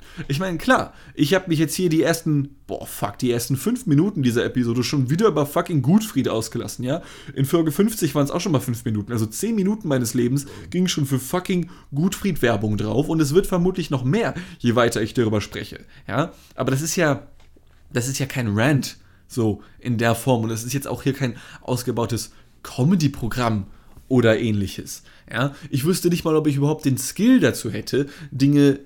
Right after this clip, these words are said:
spannend genug zu erzählen oder ob ich überhaupt eben die Inhalte finden könnte, die spannend genug wären, um über sie zu erzählen.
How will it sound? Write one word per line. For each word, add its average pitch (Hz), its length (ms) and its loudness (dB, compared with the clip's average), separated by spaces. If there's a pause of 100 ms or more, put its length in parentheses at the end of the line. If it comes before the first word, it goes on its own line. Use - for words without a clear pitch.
spannend 160 500 -2
genug 143 400 2
zu - 180 -2
erzählen 143 920 0 (200)
oder 131 200 4
ob 120 100 0
ich 127 120 -6
überhaupt 180 380 2
eben 156 200 0
die 151 180 -4
Inhalte 160 340 0
finden 139 300 -4
könnte, 127 240 -4
die 123 120 -6
spannend 143 360 -2
genug 135 300 0
wären, 127 200 0
um 190 280 0
über 123 240 2
sie 120 160 -2
zu - 160 -6
erzählen. 113 680 -4